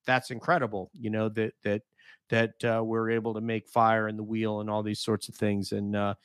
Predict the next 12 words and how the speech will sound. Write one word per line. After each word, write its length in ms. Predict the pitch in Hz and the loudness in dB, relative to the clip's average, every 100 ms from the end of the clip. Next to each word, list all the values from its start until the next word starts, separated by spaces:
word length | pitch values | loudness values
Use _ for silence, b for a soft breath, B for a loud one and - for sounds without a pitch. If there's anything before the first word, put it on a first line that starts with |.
| _ - | _ -6
it 80 | |
just 240 | 113 123 - | -2 -2 2
mushroomed 500 | 117 113 - 113 113 | 4 4 2 -2 -2
from 180 | 113 113 | -2 4
there. 340 | 143 160 143 b b - | 8 8 6 b b -4
And 200 | 139 135 | 0 0
of 120 | 127 | -2
course, 280 | - 135 - | 4 4 4
we're 120 | 131 | 2
inspired 680 | 127 - - 143 170 131 113 | 2 0 6 6 8 4 2
by, 400 | 117 113 117 117 - | 2 4 2 0 2
uh, 300 | 117 117 | 4 6